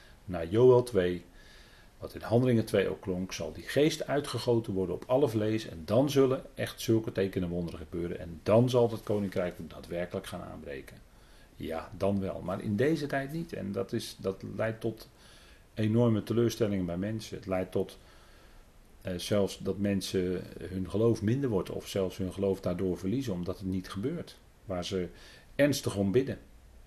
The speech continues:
Maar God geneest niet lichamelijk in deze tijd. Dat is geen, eh, dat, dat is,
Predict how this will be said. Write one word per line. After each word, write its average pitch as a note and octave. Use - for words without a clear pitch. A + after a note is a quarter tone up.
Maar F2
God -
geneest F#2+
niet F#2+
lichamelijk F2
in F2+
deze F2
tijd. F#2+
Dat -
is -
geen, G2+
eh, -
dat, F#2
dat F2
is, F#2